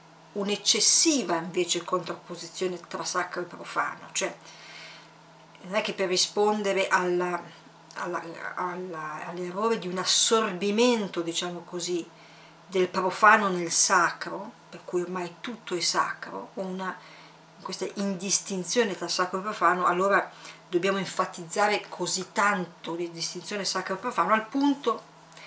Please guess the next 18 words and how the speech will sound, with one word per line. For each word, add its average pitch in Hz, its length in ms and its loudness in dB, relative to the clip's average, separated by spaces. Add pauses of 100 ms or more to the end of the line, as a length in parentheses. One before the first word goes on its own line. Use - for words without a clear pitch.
(240)
da 202 160 4
rendere, 180 580 4 (1080)
come 190 220 2
dire, 180 320 2 (680)
ehm, 165 800 -6 (800)
da 185 120 -10
creare 208 540 10
tra 196 240 6
sacro 208 400 4
e 185 60 -2
profano 190 520 0
la 180 120 -2
stessa - 680 2 (300)
opposizione 214 920 2
che 190 120 -4
avremmo 185 440 -2
tra 185 200 0
peccato 196 1120 2